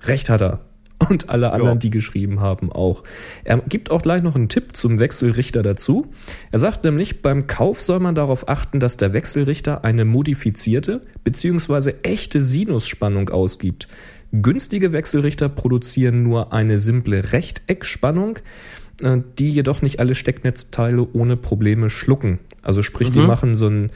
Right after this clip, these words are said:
Speaker 1: digitales Sinus, wenn man so will. So Strom an, Strom in die andere Richtung an, Strom in die eine Richtung an.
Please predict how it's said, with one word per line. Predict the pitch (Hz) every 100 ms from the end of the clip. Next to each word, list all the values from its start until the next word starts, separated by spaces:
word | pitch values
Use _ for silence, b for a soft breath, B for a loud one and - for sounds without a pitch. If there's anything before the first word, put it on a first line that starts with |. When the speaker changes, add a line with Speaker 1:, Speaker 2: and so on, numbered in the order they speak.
| B B -
Speaker 1:
digitales | 120 120 107 107 120 147 113 -
Sinus, | 107 104 98 -
wenn | 104
man | 101 92
so | 92
will. | 95 117 180 - - -
So | - 107
Strom | - 110 104
an, | 95 131 160 160 - - - -
Strom | 120 - 113 117
in |
die | 104 92
andere | 151 160
Richtung | 160 160 139
an, | 113 143
Strom | 156 104 107
in | 98
die | 104 -
eine | 135 151
Richtung | 156 147 139
an. | 135 151